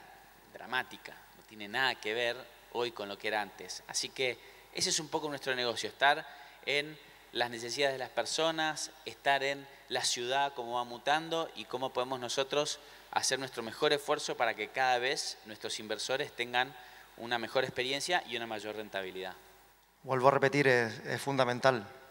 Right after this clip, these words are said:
Speaker 2: Eh, es fundamental contar con,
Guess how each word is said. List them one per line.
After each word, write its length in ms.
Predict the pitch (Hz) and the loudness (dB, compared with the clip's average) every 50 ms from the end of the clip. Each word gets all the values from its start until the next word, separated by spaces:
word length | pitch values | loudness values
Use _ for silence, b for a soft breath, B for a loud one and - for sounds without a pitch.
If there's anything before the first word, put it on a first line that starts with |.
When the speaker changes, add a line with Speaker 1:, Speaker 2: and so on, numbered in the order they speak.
| - - - - | -20 -20 -16 -10
Speaker 2:
Eh, 1080 | - - 60 60 60 60 - 62 60 58 58 58 60 58 60 - - - - - - 175 175 | -6 -4 -2 0 0 0 0 0 0 0 0 0 -2 -4 -4 -6 -8 -10 -12 -14 -12 -6 -4
es 100 | 135 - | -4 0
fundamental 680 | - 139 139 123 131 131 127 123 113 - 127 131 131 - | 0 2 2 4 4 2 2 0 2 2 2 2 2 2
contar 500 | - 135 123 120 - 131 127 127 120 - | 0 0 0 2 4 4 4 4 4 -2
con, 460 | - 127 131 127 117 107 104 107 104 | -6 -8 -6 -6 -6 -8 -8 -10 -12